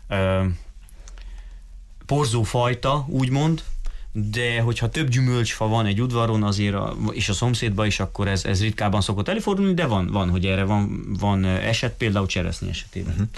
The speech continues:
Speaker 2: Itt többen is érdeklődnek a moháról, azt írja Mari Székelyudvarhelyről, jó napot kívánok, a szilvafákon van zöld mohaszerűség, most lekaparhatjuk, vagy csak ősszel?
Speaker 1: Le lehet most is kaparni.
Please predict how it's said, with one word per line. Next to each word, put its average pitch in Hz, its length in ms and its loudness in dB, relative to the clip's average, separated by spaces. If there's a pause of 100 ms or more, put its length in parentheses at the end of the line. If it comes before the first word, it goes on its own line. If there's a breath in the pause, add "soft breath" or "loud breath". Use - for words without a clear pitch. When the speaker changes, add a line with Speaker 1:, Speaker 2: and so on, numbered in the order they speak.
(440 loud breath)
Speaker 2:
Itt 107 140 -2
többen 123 260 0
is 95 100 0
érdeklődnek 95 640 0
a 92 60 0
moháról, 92 680 2
azt 101 220 0
írja 92 200 2
Mari 95 240 2
Székelyudvarhelyről, 95 1080 0
jó 95 140 2
napot 95 300 0
kívánok, 98 400 0
a 95 40 0
szilvafákon 95 720 0
van 95 160 2
zöld 95 380 0
mohaszerűség, 90 840 0
most 90 220 -2
lekaparhatjuk, 104 1080 -2
vagy 90 200 -2
csak - 300 -2
ősszel? 78 560 -2
Speaker 1:
Le 147 140 0
lehet 104 220 0
most 117 220 0
is - 120 -2
kaparni. 95 460 -2